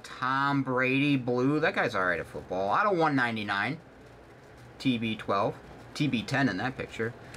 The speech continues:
Eh, yeah, this guy's all right. Patrick Mahomes silver. Trey Sermon, Groot, Jordan Love, Nick Chubb. We got a number here. It's Alabama.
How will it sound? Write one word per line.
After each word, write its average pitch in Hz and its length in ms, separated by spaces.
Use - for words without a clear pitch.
Eh, 131 300
yeah, 107 220
this 110 120
guy's 80 240
all 65 120
right. 73 280
Patrick 127 320
Mahomes 123 320
silver. 123 480
Trey 82 540
Sermon, 110 800
Groot, 127 540
Jordan 85 380
Love, 104 400
Nick 92 300
Chubb. 120 640
We - 580
got 64 120
a 76 120
number 101 240
here. 110 280
It's 92 180
Alabama. 87 680